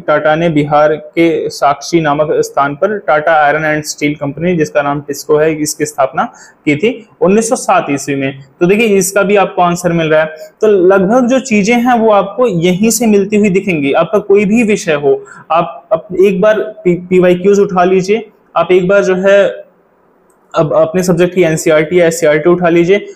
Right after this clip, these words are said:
फिर आप decide करिए कि कौन से material से ज्यादा question आ रहा है,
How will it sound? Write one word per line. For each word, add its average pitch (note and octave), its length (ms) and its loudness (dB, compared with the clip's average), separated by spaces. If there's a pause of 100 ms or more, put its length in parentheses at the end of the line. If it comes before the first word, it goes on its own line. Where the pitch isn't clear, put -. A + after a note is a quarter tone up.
(260)
फिर A3+ 120 2
आप G3+ 320 0
decide G3 380 0
करिए G3 200 2
कि G#3 160 -2
कौन G3 340 0
से G3+ 180 -2
material F#3 400 4
से F#3 180 0
ज्यादा E3+ 240 2
question F3 360 -2
आ C#3+ 120 0
रहा F3+ 120 0
है, G#3 60 -8